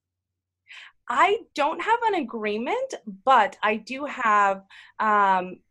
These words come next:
this document that I actually go through to ensure it is a good fit. Like, one thing that I have learned from doing so many collaborations is that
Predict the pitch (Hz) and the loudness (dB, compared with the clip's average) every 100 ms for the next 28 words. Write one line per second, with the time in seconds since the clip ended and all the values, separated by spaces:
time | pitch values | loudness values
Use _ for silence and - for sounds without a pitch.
0 | _ - 196 220 - 202 190 - 277 311 | _ -12 -6 -6 -2 -2 -2 -6 -8 -4
1 | 302 214 196 185 - 220 202 180 190 226 | -2 2 2 0 -4 -8 -4 -4 -4 -6
2 | 285 320 - 233 196 208 190 220 202 190 | -8 -8 -10 -10 -8 -8 -8 -4 -2 -2
3 | 196 185 180 180 175 - 151 - _ - | -4 -8 -10 -8 -10 -8 -8 -8 _ -20
4 | - _ 196 196 - - 214 220 294 302 | -20 _ -4 -4 -8 -16 -6 2 2 2
5 | 285 254 208 202 190 190 190 196 - - | -4 -4 -4 -4 -6 -6 -6 -8 -14 -2
6 | 254 285 240 214 208 196 185 185 190 190 | -2 0 -4 -4 -4 -6 -10 -8 -10 -8
7 | 175 170 165 180 185 175 180 - 196 185 | -8 -6 -6 -8 -10 -12 -12 -12 -6 -2
8 | 147 | -4